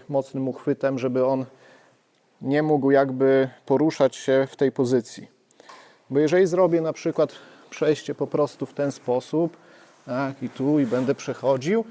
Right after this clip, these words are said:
okej, można sobie tak poćwiczyć, ale normalnie w walce będzie ciężko w ten sposób utrzymać przeciwnika.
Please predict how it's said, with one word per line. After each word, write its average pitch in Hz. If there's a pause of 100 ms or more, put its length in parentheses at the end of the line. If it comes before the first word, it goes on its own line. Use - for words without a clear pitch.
(460)
okej, 233
można 139
sobie 123
tak 120
poćwiczyć, 131 (480)
ale 135
normalnie 160
w 135
walce 139
będzie 151
ciężko 135 (220)
w -
ten 135
sposób -
utrzymać 151
przeciwnika. 135